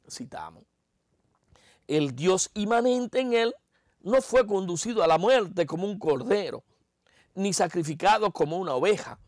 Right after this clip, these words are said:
puesto que es invisible por naturaleza, porque no es admisible afirmar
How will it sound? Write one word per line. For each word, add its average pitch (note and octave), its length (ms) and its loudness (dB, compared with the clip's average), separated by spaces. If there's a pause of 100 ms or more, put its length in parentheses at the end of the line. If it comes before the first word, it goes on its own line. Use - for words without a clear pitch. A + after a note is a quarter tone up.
(480)
puesto D3 380 -4
que D#3+ 140 -4
es F#3+ 200 -4
invisible G#3+ 960 -6
por A#2+ 240 -8
naturaleza, A2 720 -12 (840)
porque E3+ 280 2
no D#3+ 140 0
es F3+ 240 -4
admisible G#3 920 -2
afirmar G3 580 -2